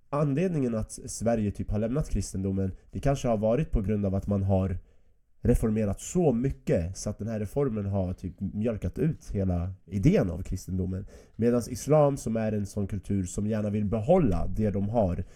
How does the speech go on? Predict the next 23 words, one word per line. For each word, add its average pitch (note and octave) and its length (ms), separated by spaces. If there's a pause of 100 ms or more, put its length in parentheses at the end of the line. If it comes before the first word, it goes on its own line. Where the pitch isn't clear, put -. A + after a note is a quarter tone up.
(140)
och G#2 100
har A2 120
haft - 500
i A2 60
så G#2 160
länge, G#2+ 440 (400)
gör A#2 220
att G#2+ 160
det G#2+ 100
kanske A2 280
blir G2+ 100
starkare A#2 600
och G2 180
enklare B2 460
för G2 100
dem G2 160
att F#2+ 120
för, - 160
att, - 320
för A#2 120
folk A2 240
att G#2 100
förstå A#2 540